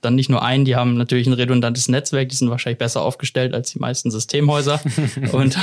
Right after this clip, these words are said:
Speaker 1: haben wahrscheinlich auch Load Balancer davor, wenn's zu viele Anfragen gibt.
Speaker 2: Mhm.
Speaker 1: Und, äh,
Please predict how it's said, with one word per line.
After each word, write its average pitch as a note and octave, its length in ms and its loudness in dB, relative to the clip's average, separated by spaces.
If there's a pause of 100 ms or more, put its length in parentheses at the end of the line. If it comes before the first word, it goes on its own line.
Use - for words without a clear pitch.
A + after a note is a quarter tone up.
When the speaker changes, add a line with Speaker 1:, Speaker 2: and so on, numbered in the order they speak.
(220)
Speaker 1:
haben C3+ 280 4
wahrscheinlich A#2+ 300 0
auch A2+ 60 2
Load B2+ 220 2
Balancer B2 400 0
davor, B2 340 0
wenn's A#2 280 -2
zu - 80 -4
viele A#2+ 200 -2
Anfragen A#2 440 -2
gibt. A#2 200 -4 (220)
Speaker 2:
Mhm. G#2+ 280 -2
Speaker 1:
Und, A2+ 340 0
äh, A2+ 320 0